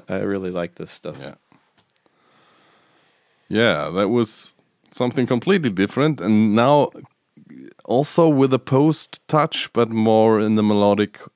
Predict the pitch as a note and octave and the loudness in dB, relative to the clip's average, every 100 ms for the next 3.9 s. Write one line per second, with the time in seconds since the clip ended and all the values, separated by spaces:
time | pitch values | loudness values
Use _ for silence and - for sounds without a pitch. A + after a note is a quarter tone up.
0 | _ E2 G2 G#2 G#2 G2+ - _ _ _ | _ -6 0 2 2 0 -4 _ _ _
1 | _ _ - F2 E2+ D#2+ - E2+ E2 D#2+ | _ _ -6 -2 -2 -2 -2 -2 -2 -6
2 | - F2 E2 - - E2 D#2+ F2+ F2+ D#2 | -4 -6 -6 -10 -6 -4 -2 -2 -2 -2
3 | D#2 A2+ G#2 D#2 C2+ C2 C2 C#2+ | -2 -2 -2 -4 -8 -12 -16 -18